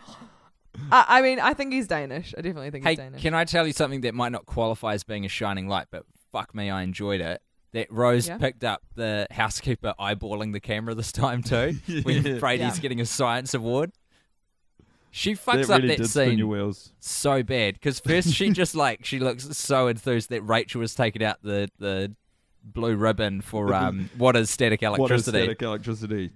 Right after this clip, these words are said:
Speaker 2: And then
Speaker 3: Jinx.
Speaker 2: and then, uh, she
Speaker 1: <laughs>
Speaker 2: looks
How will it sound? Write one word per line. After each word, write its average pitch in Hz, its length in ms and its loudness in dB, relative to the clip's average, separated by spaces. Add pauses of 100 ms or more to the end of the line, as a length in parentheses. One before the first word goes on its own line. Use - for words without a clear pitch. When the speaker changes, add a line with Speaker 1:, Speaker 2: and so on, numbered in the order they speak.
Speaker 2:
And 131 180 0
then 147 180 2
Speaker 3:
Jinx. 135 440 -2 (180)
Speaker 2:
and 147 180 -4
then, 160 280 0 (160)
uh, 127 460 0 (280)
she 139 240 -4
Speaker 1:
<laughs> - 0 -
Speaker 2:
looks 147 500 -2